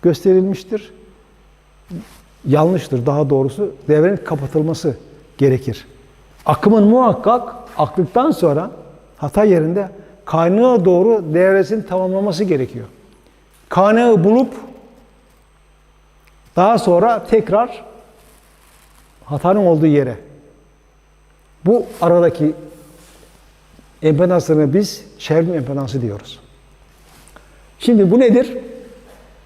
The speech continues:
Buradaki ohmik dirençlerin toplamı, reaktif direnç, reaktansların toplamı. Buradan çıkarak çevrim empedansını buluyoruz.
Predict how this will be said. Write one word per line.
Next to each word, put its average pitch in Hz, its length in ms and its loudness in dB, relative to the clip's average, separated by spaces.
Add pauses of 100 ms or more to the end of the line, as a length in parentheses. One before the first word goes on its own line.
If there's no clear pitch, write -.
(1080)
Buradaki 214 340 4
ohmik 196 380 4
dirençlerin 185 600 0 (180)
toplamı, 170 480 2 (440)
reaktif 170 440 -2
direnç, 156 220 0 (300)
reaktansların 151 580 -2
toplamı. 143 500 -6 (720)
Buradan 190 240 4
çıkarak 226 380 -2 (460)
çevrim 180 300 0
empedansını 151 560 -2
buluyoruz. 110 440 -10